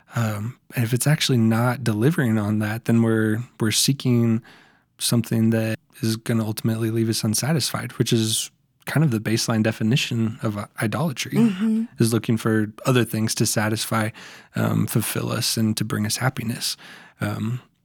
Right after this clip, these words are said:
Speaker 1: so I think that's, that's a, a key point about this. It's not just these random things that, yeah, you maybe shouldn't do bad things to be comfortable, but it's actually not giving you what you're hoping it will.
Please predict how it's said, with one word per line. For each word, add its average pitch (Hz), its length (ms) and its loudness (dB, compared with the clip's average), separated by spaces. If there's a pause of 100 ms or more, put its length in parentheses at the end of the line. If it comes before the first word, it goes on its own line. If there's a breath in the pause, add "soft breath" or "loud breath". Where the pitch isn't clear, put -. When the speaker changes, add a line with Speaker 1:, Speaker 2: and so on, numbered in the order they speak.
(480)
Speaker 1:
so 120 100 4
I - 20 6
think 123 140 6
that's, - 300 2
that's - 240 2
a, 110 260 2
a 107 60 0
key 147 260 4
point 120 500 2
about 110 260 2
this. 107 160 -2
It's 104 160 2
not 113 220 4
just 110 440 0 (400 loud breath)
these 110 160 2
random 117 520 4
things 113 420 2
that, 110 180 0
yeah, 170 200 6
you 139 160 6
maybe 127 180 6
shouldn't 110 260 4
do 107 100 4
bad 107 240 0
things 107 340 2
to 107 100 -2 (280)
be 110 200 -2
comfortable, 110 480 0
but 104 260 -4 (340)
it's - 140 -2
actually 135 300 2
not 110 460 0 (340)
giving 110 260 0
you 107 140 0
what 101 220 -4
you're 107 80 -4
hoping 104 340 -6
it 110 160 -12
will. 139 200 -6